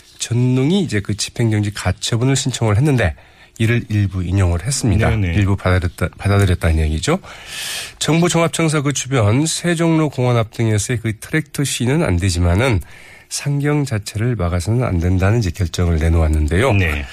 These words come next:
Speaker 1: 그러나 경찰, 법원의 이런 결정에도 불구하고 당초 집회 시위 신고 내용에 이 트랙터 등 그 농기가 없었다는 이유로 이를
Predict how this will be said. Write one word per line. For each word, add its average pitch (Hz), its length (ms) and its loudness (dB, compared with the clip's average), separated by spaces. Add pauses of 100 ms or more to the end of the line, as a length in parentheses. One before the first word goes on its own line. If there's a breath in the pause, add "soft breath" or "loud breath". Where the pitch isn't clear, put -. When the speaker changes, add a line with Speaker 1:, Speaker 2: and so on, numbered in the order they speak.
(380 loud breath)
Speaker 1:
그러나 147 320 0
경찰, 113 520 -2 (460 soft breath)
법원의 160 400 0
이런 151 220 0
결정에도 123 420 -2
불구하고 92 800 -2 (400 loud breath)
당초 147 640 0
집회 - 420 -4
시위 160 320 0
신고 143 380 0
내용에 95 720 0
이 104 120 -4 (100)
트랙터 - 460 -6
등 170 260 2
그 127 220 -2
농기가 110 560 2
없었다는 135 580 0
이유로 101 320 2 (560 loud breath)
이를 151 260 0